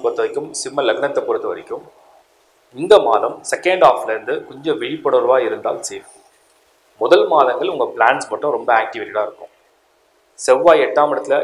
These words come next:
எயிட்டீன்த்துக்கு அப்புறம் போறதுனாலயும் உங்க பேரண்ட்ஸோட ஹெல்த்தும் take care பண்ணிக்க. எந்த ஒரு விஷயத்திலையும் கூடுதல் விழிப்புணர்வா இருந்தால் பிரச்சனைகள் எதுவும் வராமல் தவிர்க்கலாம்.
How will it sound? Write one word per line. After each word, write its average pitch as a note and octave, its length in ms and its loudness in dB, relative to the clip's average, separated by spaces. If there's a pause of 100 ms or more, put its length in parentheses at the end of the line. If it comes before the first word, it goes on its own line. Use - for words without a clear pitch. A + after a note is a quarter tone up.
எயிட்டீன்த்துக்கு C#3+ 640 -8
அப்புறம் C3+ 260 -2
போறதுனாலயும் A2 540 0
உங்க - 180 -8
பேரண்ட்ஸோட A#2 480 2
ஹெல்த்தும் G#2 340 -10
take A#2 160 -6
care A#2 200 -6
பண்ணிக்க. - 340 -16 (1000)
எந்த - 180 -2 (120)
ஒரு A2 180 -4
விஷயத்திலையும் D3 500 0 (540)
கூடுதல் G#3+ 400 6
விழிப்புணர்வா C3 560 2
இருந்தால் A#2+ 360 -2 (640)
பிரச்சனைகள் C#3+ 460 2
எதுவும் A#2 240 -2
வராமல் G#2 460 0
தவிர்க்கலாம். F#2+ 480 -10